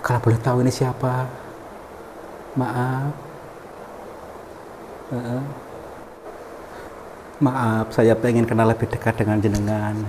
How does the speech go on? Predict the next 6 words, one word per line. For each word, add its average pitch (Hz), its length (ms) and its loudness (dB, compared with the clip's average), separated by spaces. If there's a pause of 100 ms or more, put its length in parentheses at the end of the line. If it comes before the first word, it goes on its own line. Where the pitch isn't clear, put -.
(440)
Sekali - 240 2
lagi, 113 720 6
karena 110 320 4
kami 107 560 2 (320)
orang 117 240 8
awam, 107 560 6